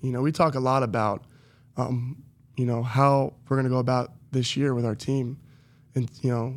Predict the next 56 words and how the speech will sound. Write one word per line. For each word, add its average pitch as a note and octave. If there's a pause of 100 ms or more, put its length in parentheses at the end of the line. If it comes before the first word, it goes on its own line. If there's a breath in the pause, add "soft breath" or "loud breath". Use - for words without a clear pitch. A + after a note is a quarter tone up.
(280)
what C#3+
we C#3+
expect C#3
out C3
of A#2+
players C#3
and B2
what B2+
we B2+
expect C3
out B2+
of A#2+
ourselves. C3 (520 soft breath)
You C3
know, C3
we're C#3
gonna D3
hold C#3
each C#3+
other B2+
accountable. B2
If B2+
he C3
sees C#3+
me D3
slacking D#3+
off D#3+
with, E3 (640 soft breath)
you B2+
know, B2+
not C#3
doing D3
my C#3+
routine D3+
one D3
day D3
before C#3+
a C#3+
game, D3
or, A#2+ (640 soft breath)
you B2+
know, A#2+
not C3+
hustling C#3+
a C3
ball C3+
out, C#3
or, A#2+
you B2+
know, A#2+ (140)
just - (200)
having C3+
a B2+
bad B2
attitude D#3+ (100)
and B2